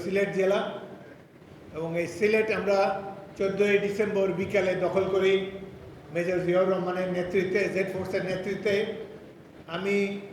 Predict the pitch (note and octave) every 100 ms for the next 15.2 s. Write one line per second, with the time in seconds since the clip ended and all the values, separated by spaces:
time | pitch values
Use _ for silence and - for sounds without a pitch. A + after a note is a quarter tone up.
0 | - - - - - - G3 F#3+ F#3+ G3
1 | G3 F#3+ F#3+ G#3+ G3+ F#3+ F#3 F#3 F#3 F#3
2 | - - - - - - - F#3 F#3 -
3 | F#3+ F#3+ F#3 E3+ G3 F#3 F3+ F3+ F3 E3+
4 | F#3+ F3 E3 E3 F#3 F#3 F#3+ F#3+ - F#3+
5 | - - - - - F3 D#3+ D#3 E3+ F#3
6 | D#3 D3 D#3+ D#3+ D#3+ E3 D3 E3+ F3 F3
7 | F#3 F#3+ G#3+ - - - - - E3 E3+
8 | - E3 E3+ F3+ F3 F3+ F3 F3 E3 E3
9 | E3+ E3 F#3 F3 F3+ F#3+ - - - -
10 | - - - - - - D3+ E3 E3 E3
11 | E3 E3+ E3 F3 E3+ E3 E3 E3 E3 E3
12 | E3 - - - - - - - - E3
13 | D#3+ E3+ E3 E3 E3 - - - - -
14 | - - - - - - - D#3 D#3+ D#3+
15 | D#3+